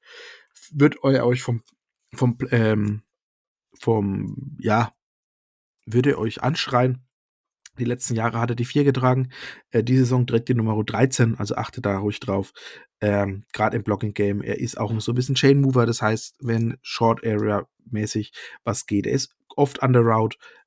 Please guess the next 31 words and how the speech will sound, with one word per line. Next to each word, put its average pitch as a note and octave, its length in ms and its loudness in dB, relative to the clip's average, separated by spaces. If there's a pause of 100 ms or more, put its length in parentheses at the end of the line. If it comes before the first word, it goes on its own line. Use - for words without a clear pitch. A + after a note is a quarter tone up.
(120)
äh, G#2+ 260 4
underneath A2 640 2
und G#2+ 200 -4
dort G#2 180 0
eben G#2 440 0
mit B2 320 0
kurzen B2+ 360 2
Yards G#2+ 320 0
immer A#2 280 0
wieder G#2+ 320 0
den G#2 260 -6
Ball A#2 200 0
zu A#2+ 100 -2
bewegen. G#2+ 420 -2 (920)
Begann A#2 280 2
seine B2 240 4
Karriere A2+ 440 0
auch G2+ 200 -4
hier G2+ 200 -4
aufgrund G#2+ 320 -4
von G#2 120 -2
Verletzungen G#2 540 -2
auf - 240 -8
der G2 160 -2
Running-Back-Position. B2+ 1200 2 (540)
Ähm, G#2 560 -2 (960)
deshalb B2 380 -4
eben A2 200 -4
auch G2+ 300 -6
relativ G#2 400 -4
physisch G#2+ 600 -4